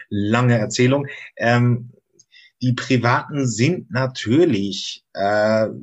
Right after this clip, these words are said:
also wir sind jetzt beide so ein bisschen älter, waren in den, kamen ja in Mitte der achtziger Jahre auf, da gab's die öffentlich-rechtliche schon ewig lange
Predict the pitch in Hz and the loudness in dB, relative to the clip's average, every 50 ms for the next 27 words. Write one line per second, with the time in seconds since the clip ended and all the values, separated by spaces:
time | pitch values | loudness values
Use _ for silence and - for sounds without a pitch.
0 | 92 87 90 95 90 82 _ _ - 101 101 101 107 104 101 98 95 110 110 127 | -16 -16 -16 -18 -20 -20 _ _ -8 -6 -4 -2 -2 -4 -4 -4 -4 -2 0 0
1 | 131 123 120 113 - - 110 113 123 120 110 98 110 110 110 - - 95 104 117 | 0 0 0 -2 -2 -2 0 2 2 2 0 0 0 0 0 -2 -4 -6 -6 -4
2 | 110 - 117 113 98 98 110 127 123 120 104 101 - - - - - - _ - | -4 -2 -2 -2 -2 0 0 0 0 0 -2 -2 -4 -12 -20 -20 -20 -20 _ -2
3 | 107 113 120 131 - 127 - - 120 120 117 113 110 110 - - - - - 98 | 0 2 2 2 0 -2 -2 0 2 4 4 4 2 0 -2 -6 -6 -6 -6 -6
4 | - - 120 123 123 120 113 110 113 123 120 123 107 - 98 107 110 - - - | -6 -2 0 2 4 4 4 4 2 2 0 0 -2 -2 -2 -4 -6 -6 -8 -8
5 | - 107 104 107 104 101 101 101 104 98 92 104 - - 104 120 131 147 165 165 | -6 -4 -2 -2 -2 0 0 0 0 -2 -2 -6 -6 -2 2 2 4 4 4 0
6 | - - - - _ _ _ _ _ _ _ _ _ _ 117 107 101 107 107 110 | -2 -10 -20 -20 _ _ _ _ _ _ _ _ _ _ -2 -2 0 2 0 0
7 | 110 - - - 101 92 98 - - 104 95 98 95 107 113 120 - - - 135 | -2 -2 -4 -4 -4 -4 -4 -6 -8 -6 -6 -4 -2 -2 -4 -4 -6 -6 -6 -6
8 | 127 135 131 120 123 135 135 127 120 131 135 131 139 135 127 123 120 120 127 143 | -2 -2 -2 0 0 0 0 0 0 0 0 0 0 -2 -2 -2 -2 -2 0 -2
9 | 147 151 160 170 170 - | 0 0 -2 -2 -4 -8